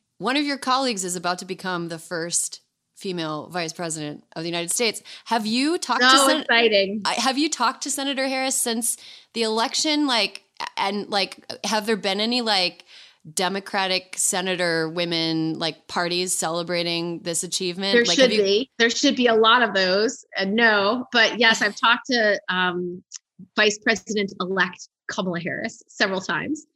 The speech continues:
Speaker 2: Um, most recently, I talked to her on Thanksgiving. And she is getting ready. She is doing all the work she needs to do to be able to be an effective vice president, uh, to be able to support and to help,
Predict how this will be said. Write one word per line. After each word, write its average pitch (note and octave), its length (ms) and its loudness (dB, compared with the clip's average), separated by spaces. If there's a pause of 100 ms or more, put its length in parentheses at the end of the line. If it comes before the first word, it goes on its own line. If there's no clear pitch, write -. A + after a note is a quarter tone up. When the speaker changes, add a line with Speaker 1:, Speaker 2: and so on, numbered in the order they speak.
(340)
Speaker 2:
Um, F#3 520 2
most F#3 280 -4
recently, G3 420 -2
I F3+ 120 2
talked F3+ 260 -6
to G3+ 80 -8
her F3+ 140 -2
on F3 120 -4
Thanksgiving. E3 720 -8 (540)
And F#3 560 2
she G#3+ 420 2
is G3 440 2
getting F3+ 280 0
ready. G#3+ 380 4
She G3 320 0
is F3+ 240 0
doing F#3 240 2
all F3+ 160 -2
the G3+ 80 0
work A3+ 320 2
she - 160 -4
needs G3 240 -2
to F3+ 80 -6
do G3+ 360 6
to - 140 -12
be F3+ 140 0
able F3+ 300 0 (200)
to F3 420 0 (480)
be G3 140 6
an E3+ 180 0
effective A3 540 0
vice F#3 220 -4
president, A3 600 -2 (100)
uh, F3 280 -2
to F3+ 100 -8
be F3+ 200 0
able F3+ 200 -2
to E3+ 160 -10
support F#3+ 600 0 (100)
and E3+ 320 -4 (100)
to E3+ 400 0
help, G3+ 300 0